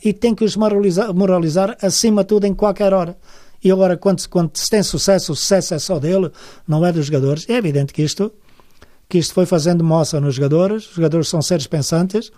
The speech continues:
têm orgulho, têm amor próprio, têm sensibilidade e acabam, isto acaba por ter o reflexo que tem. Portanto, o Benfica, naturalmente, tem tudo para ser, para ser campeão.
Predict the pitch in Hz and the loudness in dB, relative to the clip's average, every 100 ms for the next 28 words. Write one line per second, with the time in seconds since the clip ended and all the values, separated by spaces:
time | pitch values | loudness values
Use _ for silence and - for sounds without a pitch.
0 | _ _ _ - 190 170 147 139 185 208 | _ _ _ 0 2 2 2 4 2 2
1 | 190 170 160 139 151 156 180 185 185 175 | 0 0 0 0 0 0 2 -2 0 0
2 | 170 165 156 143 135 156 170 208 - - | 0 -2 -2 -2 0 -2 -2 -6 -12 -20
3 | - - - - - 180 151 151 147 180 | -20 -20 -20 -8 0 0 2 -2 -2 -4
4 | - 170 170 156 170 170 165 165 180 190 | -2 -4 -4 -4 -2 -2 -4 -2 -2 -4
5 | 208 - 180 170 - 185 185 - - 180 | -8 -6 -4 -4 -2 -4 -4 -8 -2 -2
6 | 180 220 190 180 165 196 - - - 165 | -2 -6 0 0 0 -8 -10 -16 -4 0
7 | 160 151 135 143 - - - - - - | 0 0 -4 -4 -12 -20 -20 -20 -20 -20
8 | - - - - - - 175 175 175 156 | -20 -20 -20 -20 -16 -2 0 2 0 0
9 | 147 156 147 160 - - - - - - | 0 0 -2 -6 -8 -20 -20 -20 -6 0
10 | 170 151 214 190 165 165 151 170 143 127 | 0 2 0 0 0 -2 0 0 -2 -4
11 | 156 147 - 156 147 135 131 104 | -4 -2 -2 -4 -2 -2 -4 -6